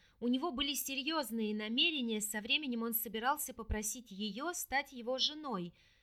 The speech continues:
Трагическая смерть Лияны оказалась для него ударом, чем и воспользовался Гай. Они с Нирком видели своими глазами злодеяние низшего демона,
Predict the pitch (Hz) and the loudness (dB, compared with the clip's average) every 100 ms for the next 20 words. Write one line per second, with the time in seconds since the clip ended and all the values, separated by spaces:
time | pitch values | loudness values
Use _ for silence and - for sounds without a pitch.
0 | _ - 247 247 285 294 262 - 226 226 | _ 0 4 6 6 2 2 2 2 2
1 | - 269 269 - 214 208 294 339 233 214 | 2 0 0 -2 -2 6 6 6 0 -2
2 | 202 226 269 226 185 214 220 226 254 202 | -4 -2 -2 -2 -4 -2 -2 0 0 0
3 | 190 185 233 320 - - _ _ - - | 2 2 0 -4 -16 -20 _ _ 8 8
4 | 339 403 269 240 233 - 254 247 240 262 | 8 4 -2 -2 -2 2 2 2 -2 -6
5 | 262 - 277 262 220 170 170 _ _ - | -6 -10 -6 2 2 2 -6 _ _ 4
6 | 240 302 403 - 294 320 269 240 262 233 | 6 8 6 6 2 0 -2 -4 -2 0
7 | 226 220 208 233 233 220 208 208 233 240 | 2 2 -2 -2 0 -2 -2 -2 -2 0
8 | 208 202 208 208 226 214 196 202 220 226 | 0 0 -2 0 2 2 0 -2 0 4
9 | - 214 208 190 349 359 214 196 | 4 4 -4 2 4 4 0 -2